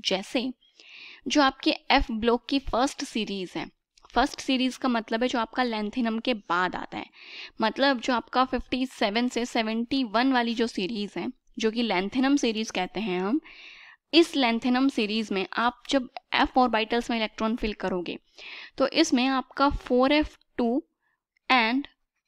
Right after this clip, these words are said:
फ़ोर एफ़ एट, ये f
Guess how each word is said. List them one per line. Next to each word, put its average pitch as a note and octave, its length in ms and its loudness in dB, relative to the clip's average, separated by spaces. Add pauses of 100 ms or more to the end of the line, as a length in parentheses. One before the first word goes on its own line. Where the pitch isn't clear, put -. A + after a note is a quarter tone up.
(160)
फ़ोर C#4 460 4
एफ़ D4 280 4 (260)
एट, B3+ 380 2 (220)
ये C4 500 4 (520)
f B3 200 2